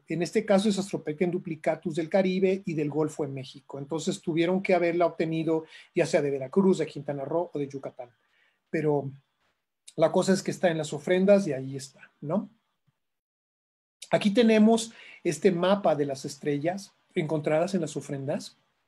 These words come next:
Y vean ustedes marcadas con amarillo la aparición. Una cosa muy interesante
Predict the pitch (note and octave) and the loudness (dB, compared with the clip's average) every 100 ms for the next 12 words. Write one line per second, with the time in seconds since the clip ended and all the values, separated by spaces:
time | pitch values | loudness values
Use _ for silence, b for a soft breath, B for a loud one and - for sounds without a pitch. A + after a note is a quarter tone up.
0 | _ _ _ - D#3 F3 G3 G3 F#3+ F3 | _ _ _ -6 2 6 6 6 2 2
1 | E3+ C#3 - E3 D#3+ G3+ G3 G#3 F#3+ D3+ | 0 -2 0 -2 0 0 4 4 2 2
2 | F3 G3+ B B B B D3 D3 D3+ D3 | 0 0 B B B B -2 0 0 0
3 | - D#3 D#3 B3 C#4+ C4+ C4 A3+ A3+ B3+ | -2 -2 2 2 4 2 4 4 4 2
4 | A3 E3 D3 D#3 C3 C3+ B2 | 0 -2 -2 -4 -4 -10 -14